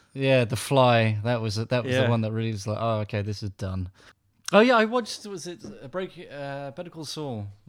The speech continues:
Speaker 1: um, put up their first episode of the new season,
Speaker 2: Oh, did they?
Speaker 1: and,
Speaker 2: I didn't
Speaker 1: uh,
Speaker 2: know that.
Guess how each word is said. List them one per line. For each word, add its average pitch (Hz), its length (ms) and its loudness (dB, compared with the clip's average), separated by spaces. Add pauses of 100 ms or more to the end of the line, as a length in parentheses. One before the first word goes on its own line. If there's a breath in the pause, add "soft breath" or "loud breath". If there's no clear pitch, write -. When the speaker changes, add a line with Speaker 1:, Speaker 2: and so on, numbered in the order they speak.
(100)
Speaker 1:
um, 117 240 -2
put 113 140 -6
up 107 80 -6
their 107 140 -4
first 110 300 -8
episode 107 320 -8
of 98 60 -10
the 101 80 -8
new 104 160 -6
season, 101 440 -8
Speaker 2:
Oh, 277 100 -6
did - 60 -8
they? - 60 0
Speaker 1:
and, - 120 -4
Speaker 2:
I - 40 -2 (100)
didn't 110 120 -4
Speaker 1:
uh, 107 40 -4
Speaker 2:
know 104 60 -8 (100)
that. - 120 -10